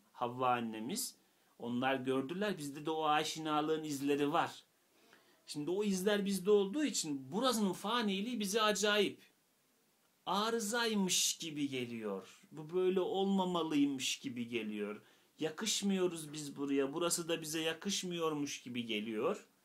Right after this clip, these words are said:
Geliyor, geliyor, geliyor. Ama o bekasız meşerlerde o kadar bahir bir hikmetin intizamatı. Daha önce konuştuğumuz şey. Şimdi meşer devamsız,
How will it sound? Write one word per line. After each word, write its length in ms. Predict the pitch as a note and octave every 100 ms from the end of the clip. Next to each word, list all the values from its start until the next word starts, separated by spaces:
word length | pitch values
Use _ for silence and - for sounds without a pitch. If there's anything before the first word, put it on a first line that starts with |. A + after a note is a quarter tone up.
| _ _ -
Geliyor, 500 | E3 F3+ C#3+ B2 B2+
geliyor, 380 | D#3+ C#3+ A#2+
geliyor. 600 | A2 B2 D3+ E3 G3 A3+ - _ _ - _
Ama 720 | C#3 D3+ C#3+ C3 B2 A#2 A#2 - - _ _ _
o 180 | D3+ D3
bekasız 600 | D#3 D#3 D#3+ D3 D3+ G#3+
meşerlerde 800 | G3+ D#3+ - D3+ C3+ C3+ B2+ C#3
o 140 | F#3+
kadar 480 | G#3+ F#3+ F3+ E3+ D3+
bahir 460 | D#3+ D3+ D3 E3 C#3+
bir 60 |
hikmetin 420 | C#3+ D3 D3 C#3
intizamatı. 1000 | C#3 C3+ C3+ C3 B2+ B2 A#2 G#2+ - F#2+ - _ _ _
Daha 180 | B2 C#3
önce 240 | C#3 C3+
konuştuğumuz 580 | C3+ C3+ C#3 C#3+ C3+ C#3
şey. 320 | - A#2+ G2 - _ _ _ _ _ -
Şimdi 320 | C3+ C3 B2+
meşer 580 | A#2+ C3 - E3+ E3 D3+
devamsız, 720 | D3+ E3 E3+ - G#3+ F#3